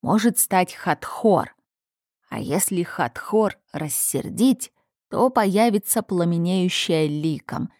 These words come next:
"Извините, я пытался вам объяснить", неловко улыбнулся Асхаб. "А ещё, насколько я помню,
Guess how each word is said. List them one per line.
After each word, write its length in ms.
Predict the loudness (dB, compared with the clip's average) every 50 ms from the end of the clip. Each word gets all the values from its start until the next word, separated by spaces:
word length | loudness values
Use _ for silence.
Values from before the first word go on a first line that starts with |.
| _ _ _ _ _ _ _ _ _ _ _ -8
"Извините, 680 | -6 -6 -4 -4 -2 0 2 2 2 2 0 -2 -6
я 220 | -4 0 0 0 0
пытался 600 | 0 -2 -2 0 0 0 0 -2 -4 -4 -2 0
вам 200 | 0 0 0 0
объяснить", 760 | -2 -2 -2 -2 -2 -2 0 0 2 2 0 0 -2 -6 -20 _ _ _ _ -6
неловко 460 | -4 -2 -2 -2 -4 -6 -8 -6 -4
улыбнулся 680 | -4 -2 -2 -2 -2 -2 -2 -2 -4 -4 -4 -2 -2
Асхаб. 460 | -2 -2 -4 -4 -4 -4 -4 -4 -6 -12 _ _ _ _ _ _ _ _ _ _ _ _ _ _ _ -6
"А 260 | -4 0 0 2 4
ещё, 920 | 4 4 2 2 -2 -4 -6 -6 -4 -2 0 2 4 4 4 4 2 0 -2 -4
насколько 680 | -4 -4 -4 -4 -6 -4 -2 0 2 2 2 0 0 -2
я 200 | -2 -2 -2 -4
помню, 680 | -4 -2 0 2 4 4 4 2 2 0 -2 -4 -6